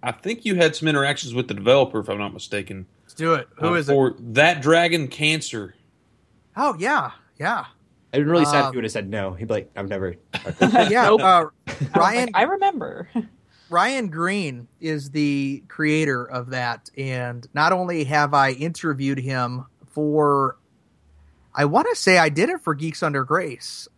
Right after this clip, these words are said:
Speaker 2: Uh, I'm, I'm, I'm sure our fact checker can find that out by the time I'm done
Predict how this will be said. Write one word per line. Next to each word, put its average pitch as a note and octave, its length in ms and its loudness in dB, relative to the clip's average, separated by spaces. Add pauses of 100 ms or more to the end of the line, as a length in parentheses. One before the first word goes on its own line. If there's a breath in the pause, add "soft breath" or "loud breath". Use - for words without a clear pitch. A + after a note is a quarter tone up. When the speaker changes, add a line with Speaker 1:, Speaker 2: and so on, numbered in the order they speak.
Speaker 2:
Uh, B2+ 380 2
I'm, C#3 440 -6 (560)
I'm, D3 160 -2
I'm D#3 120 -2
sure A3 180 4
our F3 100 6
fact F#3+ 380 2 (160)
checker D3 360 -2
can C#3+ 160 -8
find D3 260 0
that C#3 100 2
out C3+ 120 0
by C3+ 120 2
the C3+ 80 -4
time C#3 240 -2
I'm C3 100 0
done C3 240 -4